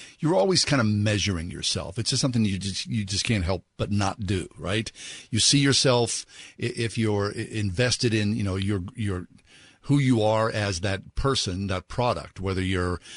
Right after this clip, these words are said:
a painter or a dancer, or an actor, s-, anything in performance, you, you can't help but not see yourself and look around you and go, "How do I measure up?" So th-, this was back in the, you know, uh, the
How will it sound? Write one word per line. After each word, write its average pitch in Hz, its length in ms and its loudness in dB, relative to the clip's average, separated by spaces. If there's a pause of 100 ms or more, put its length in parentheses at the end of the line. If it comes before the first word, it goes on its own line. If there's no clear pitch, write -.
(180)
a 95 60 -6
painter 110 600 2
or 80 340 -4
a 87 100 -6
dancer, 101 680 0
or 87 180 -6
an 90 140 -4
actor, 101 300 0
s-, - 180 0
anything 156 400 2
in 120 80 2
performance, 95 580 0 (300)
you, 127 180 2
you 117 140 0
can't 135 340 2
help 113 240 2
but 107 140 -4
not 104 180 0
see - 220 0
yourself 98 580 2 (400)
and 110 160 2
look 127 180 4
around 110 300 4
you 107 100 2
and 110 120 2
go, 104 240 4 (180)
"How 110 220 0
do 117 80 4
I 120 60 4
measure 139 340 2
up?" - 200 -2 (600)
So 139 260 4
th-, 151 360 -4
this 170 200 -2
was 135 100 2
back 107 280 0
in 101 80 2
the, 101 60 0
you 95 100 0
know, 90 180 -2
uh, 92 360 -4
the 87 420 -4